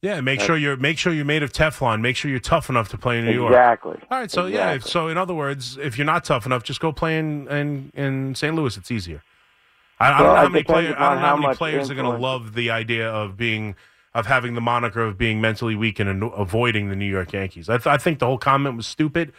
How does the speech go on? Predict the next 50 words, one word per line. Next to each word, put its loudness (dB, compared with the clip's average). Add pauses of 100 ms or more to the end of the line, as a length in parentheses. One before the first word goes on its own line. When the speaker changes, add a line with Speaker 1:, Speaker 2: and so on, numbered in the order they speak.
(340)
Speaker 1:
Uh, 2
I 6
don't 2
think 2
it's -2
gonna -2
impact 2
anything. -2 (440)
Uh, 2
I 6
don't 2
think 0
it 4
impacts 2
this 0
or 2
any 2
other 2
signing 0
or 4
anything 0
else. 0 (280)
The 4
idea, 2
this, -2
this -2
goes 0
back 2
to -4
Ed -2
Whitson, -4 (320)
knowing 2
that 0
you 0
have 0
to -6
be -4
mentally -2
tough 0
to -12
play -2
in -4
New -4
York. -4
I, 4
I 4
don't 2
think -4
there's -2
anything 0